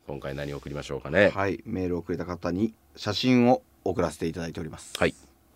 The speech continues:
Speaker 2: これがね、エーユー、ドコモ、ソフトバンクの携帯からのメールだと、ちょっと写真が送れない時あるんで。
Speaker 1: 返信ができない。
Speaker 2: ぜひ、あのね、フリーメールとか。
Speaker 1: Gmail的な。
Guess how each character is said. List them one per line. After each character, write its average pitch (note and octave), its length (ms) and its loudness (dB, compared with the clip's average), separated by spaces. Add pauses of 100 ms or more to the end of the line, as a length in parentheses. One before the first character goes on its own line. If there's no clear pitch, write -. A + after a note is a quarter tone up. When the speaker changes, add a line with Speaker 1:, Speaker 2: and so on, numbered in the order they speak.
Speaker 2:
こ C#3+ 80 6
れ C3 60 4
が C3 60 6
ね、 A2+ 100 4
エ D3 280 6
ー - 20 -
ユ D3 180 8
ー、 C3 40 6
ド B2 120 8
コ B2 140 4
モ、 A2 140 8
ソ A2 120 0
フ G2+ 80 -8
ト A#2 100 2
バ A#2+ 140 8
ン A2 100 4
ク A2+ 140 -4
の G2+ 260 2
携 A2 180 4
帯 G#2+ 140 4
か A2 80 2
ら G#2+ 60 4
の G#2 100 0
メ G2+ 200 0
ー G2 320 0
ル - 80 -4 (260)
だ G2+ 100 2
と、 G#2+ 280 6
ち - 100 -6
ょ - 20 0
っ F2 40 -6 (120)
と E2+ 300 0 (720)
写 - 140 -6
真 A#2 140 4
が A2 80 8
送 A2+ 140 2
れ B2+ 60 8
な B2 120 8
い A#2 60 6
時 G#2+ 160 2
あ F2+ 60 6
る F2 80 4
ん E2+ 80 0
で。 E2 100 0
Speaker 1:
返 G#2 100 0
信 G2 160 0
が F#2 60 6
で F2+ 100 4
き F#2 80 0
な E2 120 4
い。 - 40 -12 (460)
Speaker 2:
ぜ A#2+ 220 2
ひ、 G#2 180 0
あ F2 80 0
の C#2 600 -8
ね、 F2+ 240 -4 (160)
フ - 180 -4
リ D#2+ 160 0
ー - 20 -4
メ D#2+ 160 -6
ー D2+ 40 -12
ル - 60 -14
と - 100 -18
か。 - 220 -14 (120)
Speaker 1:
Gmail D2 360 -2
的 D#2+ 180 -4
な。 D#2 200 4